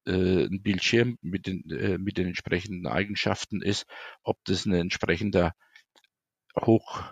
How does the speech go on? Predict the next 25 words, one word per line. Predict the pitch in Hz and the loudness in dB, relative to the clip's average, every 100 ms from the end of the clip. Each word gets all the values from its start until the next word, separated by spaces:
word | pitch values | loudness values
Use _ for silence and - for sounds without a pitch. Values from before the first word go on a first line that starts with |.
| - - | -16 -6
äh, | 101 95 92 - | 0 0 0 -2
qualitativer | 101 95 95 98 98 - | 0 2 0 -2 -2 0
Internetzugang | 104 104 101 113 - 123 110 110 117 | 2 6 6 6 2 -4 2 2 2
ist, | 127 135 - - - - - | 0 -2 -6 -12 -18 -18 -12
äh, | - 98 95 | 0 4 4
und | - 104 | 2 -2
die | 98 | 0
entsprechenden | 87 - 95 95 - 92 90 - - _ | 0 0 0 0 -2 -4 -4 -8 -20 _
neuen | - 95 95 95 85 - - | 0 4 6 4 0 -6 -10
Router, | 101 95 98 104 127 | -4 -2 2 6 4
die | 117 101 98 90 | 4 0 0 0
hohe | 104 95 | 0 0
Geschwindigkeit, | 92 - 98 90 - - 90 87 - - - _ _ - | -2 -4 -4 -6 -4 0 0 0 -6 -20 -20 _ _ -18
äh, | - - - | -14 -12 -6
auch | 90 87 | -4 -2
verdauen | - - 87 90 101 | 0 4 4 4 -2
können. | - 123 135 139 _ - - - - _ _ _ _ _ _ _ _ _ - | 0 2 2 -4 _ -20 -20 -20 -20 _ _ _ _ _ _ _ _ _ -4
Die, | 127 - | 0 6
alle | 117 139 | 10 10
diese | 131 131 127 | 8 4 4
Branchen, | - 98 110 - 113 107 | 2 2 2 2 0 -2
die | 110 | -2
sich | 101 101 - | -2 -4 -4
um | 101 101 | -2 2
das | 95 92 - - | 4 4 2 -6